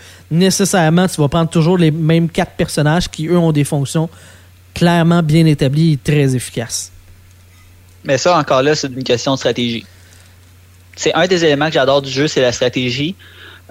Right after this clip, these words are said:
Speaker 2: L'élément qui est, qui vient avec les cartes, ça rajoute un petit peu de hasard et de rejouabilité, parce que on, lors de la mise en place,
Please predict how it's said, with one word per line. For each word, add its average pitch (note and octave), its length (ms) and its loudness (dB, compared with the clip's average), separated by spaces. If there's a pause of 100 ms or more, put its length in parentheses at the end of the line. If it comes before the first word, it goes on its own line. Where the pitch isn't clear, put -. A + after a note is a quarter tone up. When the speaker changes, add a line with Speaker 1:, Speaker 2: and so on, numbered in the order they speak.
(140)
Speaker 2:
L'élément D#3+ 580 2
qui C3+ 300 -2
est, B2+ 40 -2
qui C3+ 180 -6
vient C#3+ 120 0
avec C#3 200 0
les B2+ 140 0
cartes, D3+ 260 -2
ça B2+ 140 -2
rajoute B2 300 -2
un B2+ 120 -2
petit - 140 -12
peu C#3 120 -2
de C3+ 60 0
hasard C3 440 0
et C3 60 0
de B2 100 -2
rejouabilité, B2 800 -2 (100)
parce B2 140 -4
que A#2 260 -2
on, A#2 280 -6 (720)
lors C#3 140 2
de C#3+ 40 2
la C3+ 100 0
mise C#3 140 -4
en C3+ 120 2
place, C#3 300 -2